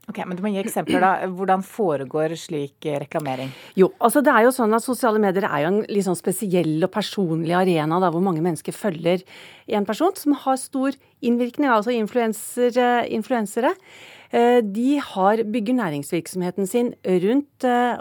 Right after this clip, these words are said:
Speaker 2: det å kunne legge ut, eh, reklame for forskjellige kommersielle produkter, altså for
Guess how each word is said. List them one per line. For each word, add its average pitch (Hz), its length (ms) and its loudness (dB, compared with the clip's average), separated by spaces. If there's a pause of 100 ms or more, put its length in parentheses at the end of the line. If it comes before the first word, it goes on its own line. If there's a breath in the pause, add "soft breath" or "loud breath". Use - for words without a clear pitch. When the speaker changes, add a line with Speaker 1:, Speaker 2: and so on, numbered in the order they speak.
(100)
Speaker 2:
det 185 280 0
å 208 100 -2
kunne 220 300 -2
legge 180 320 -4
ut, 185 420 -4
eh, 190 340 0 (360 loud breath)
reklame 196 540 0
for 170 100 -2
forskjellige 156 460 -6
kommersielle 170 420 -4
produkter, 156 480 -6
altså 151 240 -8
for 160 260 -4